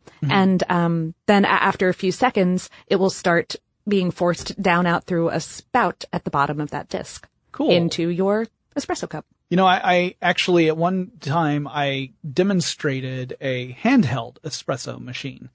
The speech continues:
Speaker 2: Oh, that's right. Yeah, yeah.
Speaker 1: So it was a handle that looked like it had a globe at the end of it.
Speaker 2: Okay.
Speaker 1: And the globe is where you would put the, um, the espresso grounds. You tamp it down, you
Speaker 2: Mm-hmm.
Speaker 1: put 'em in this one section of the globe. Uh,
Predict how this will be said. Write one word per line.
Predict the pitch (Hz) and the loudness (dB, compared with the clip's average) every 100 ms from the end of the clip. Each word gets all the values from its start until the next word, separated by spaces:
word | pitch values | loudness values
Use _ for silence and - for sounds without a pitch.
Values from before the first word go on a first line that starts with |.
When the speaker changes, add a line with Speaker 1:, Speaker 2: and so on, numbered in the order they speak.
| - | -2
Speaker 2:
Oh, | 320 339 190 | 0 2 0
that's | 202 - | 0 2
right. | 339 - | 0 2
Yeah, | 302 202 | 0 2
yeah. | 190 214 143 | 2 0 0
Speaker 1:
So | - 196 | 2 4
it | |
was | 175 | 4
a | 170 | 4
handle | 135 196 240 185 175 | 4 6 6 6 6
that | 175 | 4
looked | 202 220 | 0 2
like | 190 | 4
it | 180 | 6
had | 185 170 | 6 6
a | 147 | 2
globe | 139 147 151 160 160 139 131 | 0 -2 4 6 6 2 -2
at | - | -12
the | - 123 | -10 -10
end | 113 | -12
of | - | -20
it. | - _ - | -20 _ -2
Speaker 2:
Okay. | 330 175 160 | 0 0 -2
Speaker 1:
And | 165 | 0
the | |
globe | 160 202 233 226 | 4 6 6 6
is | 180 | 2
where | 165 170 170 | 6 8 6
you | 175 160 | 2 -2
would | 147 | -2
put | - 185 - 160 | 2 0 0 -4
the, | 147 147 143 - | 0 0 -2 -4
um, | 139 123 123 - 147 | -6 -6 -8 -12 -6
the | 143 135 | -6 -6
espresso | 135 - 156 143 180 | -8 -2 0 2 0
grounds. | 139 117 123 | -2 -4 -8
You | 123 | -10
tamp | - 123 | -10 -8
it | - - | -8 -8
down, | 120 120 120 | -14 -10 -2
you | 202 | 0
Speaker 2:
Mm-hmm. | 175 214 | 0 -4
Speaker 1:
put | 127 | -4
'em | 127 131 | -4 -6
in | 139 131 | -6 -6
this | 131 - | -6 -6
one | 147 147 147 | -2 0 0
section | 135 123 - 127 | -4 -10 -12 -14
of | 120 | -14
the | |
globe. | - - 104 76 - _ _ _ _ - | -18 -18 -18 -20 -20 _ _ _ _ -8
Uh, | 131 127 | -4 -2